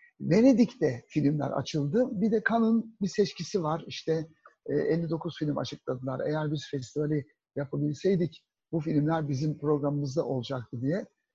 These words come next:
Dolayısıyla biz de uluslararası uzun metraj yarışmasındaki filmleri seçerken açıkçası biraz bekledik. Ve, e, şu an elimizdeki filmlerin neredeyse, e, büyük bir çoğunluğu, e, Venedik'ten,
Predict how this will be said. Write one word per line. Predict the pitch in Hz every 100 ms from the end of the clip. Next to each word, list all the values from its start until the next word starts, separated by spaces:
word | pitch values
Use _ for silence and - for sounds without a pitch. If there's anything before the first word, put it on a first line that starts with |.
| -
Dolayısıyla | 180 233 226 - 262 208
biz | 180 240 202
de | 220 233 392 349 - -
uluslararası | 156 170 - 214 180 - 165
uzun | 165 170
metraj | 160 156 147
yarışmasındaki | 165 165 170 156 165 156 156 214 - _ _ _
filmleri | - 202 214 214 240 262 -
seçerken | - 196 254 247 214 202
açıkçası | 160 226 - 208 160 240 - _ _ _ -
biraz | 180 208 175
bekledik. | 175 165 180 170 - - - _ _ _ 147
Ve, | 196 220 - _ _ _ -
e, | 156 151
şu | - 208
an | 208
elimizdeki | 202 202 202 208 196
filmlerin | 165 196 196 190 208 190
neredeyse, | 208 190 180 - 196 208 - _ _ _ _ 147
e, | 151 147 143 139
büyük | 185 233 226
bir | -
çoğunluğu, | 185 170 160 151 165 214 208 _ _ 143 - -
e, | 151
Venedik'ten, | 143 147 151 202 170 - 139 165